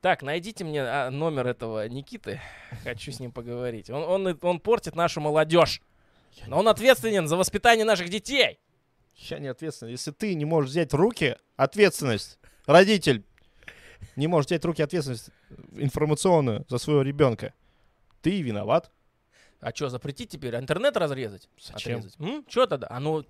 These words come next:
Speaker 1: первый вывод, который к таким людям в голову придёт.
Speaker 2: Ты
Speaker 1: Это
Speaker 2: сам,
Speaker 1: чё
Speaker 2: как,
Speaker 1: это?
Speaker 2: ты сам, вот, вот ты мне скажи, во сколько лет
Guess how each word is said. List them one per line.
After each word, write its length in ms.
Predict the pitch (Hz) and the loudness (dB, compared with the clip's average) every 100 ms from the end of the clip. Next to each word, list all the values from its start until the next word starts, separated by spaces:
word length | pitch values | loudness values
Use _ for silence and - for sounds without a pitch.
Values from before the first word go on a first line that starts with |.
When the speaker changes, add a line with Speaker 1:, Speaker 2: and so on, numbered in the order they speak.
| - | -10
Speaker 1:
первый 280 | 165 202 | -10 -8
вывод, 260 | 202 220 220 | -12 -14 -14
который 320 | - 202 196 | -12 -10 -10
к 60 | - | -10
таким 260 | 196 185 | -14 -12
людям 200 | 180 175 | -14 -14
в 20 | 170 | -10
голову 240 | 175 175 | -8 -8
придёт. 340 | - 196 156 - - - | -12 -10 -12 -12 -20 -8
Speaker 2:
Ты 100 | - | 0
Speaker 1:
Это 100 | 214 | 4
Speaker 2:
сам, 160 | 247 254 | 6 6
Speaker 1:
чё 80 | - | 4
Speaker 2:
как, 140 | 180 | 2
Speaker 1:
это? 180 | 165 196 | 2 2
Speaker 2:
ты 60 | 185 | 2
сам, 280 | 226 202 | 2 0
вот, 260 | - 160 - | -4 -8 -8
вот 160 | 160 165 | -10 -10
ты 220 | 196 165 - | -10 -10 -10
мне 120 | 127 | -10
скажи, 280 | - 170 143 | -4 -4 -4
во 100 | 131 | -6
сколько 260 | - - | -8 -6
лет 140 | 135 | -6